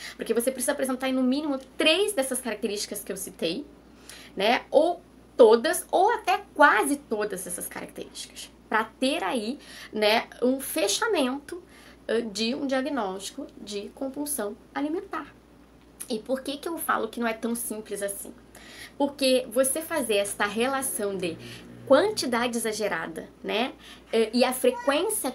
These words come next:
com que isso acontece, não é algo tão simples. Por isso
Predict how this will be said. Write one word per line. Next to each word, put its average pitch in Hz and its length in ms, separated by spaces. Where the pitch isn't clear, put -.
com 226 160
que 220 180
isso 196 200
acontece, 214 880
não 311 300
é 302 120
algo 226 280
tão 202 200
simples. - 720
Por 262 180
isso 262 520